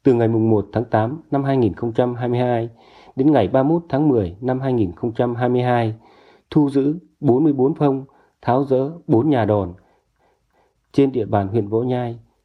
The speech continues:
hiện không còn đồng bào dân tộc Mông bị ảnh hưởng tin theo tổ chức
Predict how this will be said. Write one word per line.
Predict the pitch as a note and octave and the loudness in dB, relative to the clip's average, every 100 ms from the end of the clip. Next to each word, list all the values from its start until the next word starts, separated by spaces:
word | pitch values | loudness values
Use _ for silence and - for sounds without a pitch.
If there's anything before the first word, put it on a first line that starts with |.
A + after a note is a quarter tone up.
| _ | _
hiện | C#3 - - | -2 -2 -2
không | E3+ E3 D#3 | 2 2 2
còn | A2+ G#2 | 0 2
đồng | G#2+ G2 | 0 0
bào | G2+ F2 | -2 0
dân | C3+ C#3+ | -2 0
tộc | A2+ G#2 | -2 2
Mông | C3 C3+ C3+ _ _ - | 0 0 -4 _ _ -2
bị | B2 | -2
ảnh | - G2 | 0 -2
hưởng | G2+ E2 D#2+ | -2 -4 -4
tin | C3+ C#3+ | 0 0
theo | C#3 C3+ B2+ - | 0 -4 -4 0
tổ | G2 D2+ | 0 0
chức | E3+ | -2